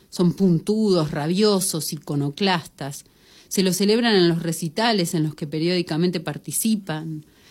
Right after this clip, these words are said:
Lo felicitan los dirigentes estudiantiles de su facultad.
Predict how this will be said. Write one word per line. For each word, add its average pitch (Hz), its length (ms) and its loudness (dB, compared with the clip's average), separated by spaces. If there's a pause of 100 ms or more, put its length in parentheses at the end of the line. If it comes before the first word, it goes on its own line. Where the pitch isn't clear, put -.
(140)
Lo 190 80 0
felicitan 196 640 0
los 180 100 2
dirigentes 202 560 -2
estudiantiles 170 760 -2
de 160 80 -4
su - 100 -14
facultad. 147 680 -8